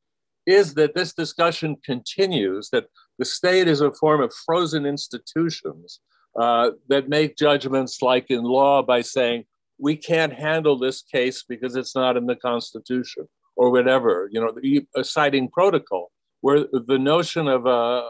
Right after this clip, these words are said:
a, a commune is that everything is on the table always, uh, to discussion, I would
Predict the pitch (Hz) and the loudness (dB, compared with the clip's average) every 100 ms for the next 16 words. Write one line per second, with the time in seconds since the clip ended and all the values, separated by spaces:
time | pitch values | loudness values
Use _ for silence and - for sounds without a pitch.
0 | 117 123 117 117 110 _ _ _ - 127 | -10 -8 -4 -4 -6 _ _ _ -6 -6
1 | - 170 180 170 139 131 127 147 - 165 | 0 2 2 2 2 0 -2 -4 -2 0
2 | 190 208 170 156 143 151 143 143 135 147 | 2 2 2 0 0 2 2 -2 -2 0
3 | 143 135 135 - 147 180 185 110 101 95 | 0 0 -2 -2 2 4 2 0 -6 -12
4 | 101 - _ _ _ 123 120 117 120 - | -20 -20 _ _ _ -4 -2 -2 -6 -8
5 | 131 123 - - 143 147 - 80 87 92 | -6 -4 -4 0 0 0 -4 -8 -8 -10
6 | 95 | -12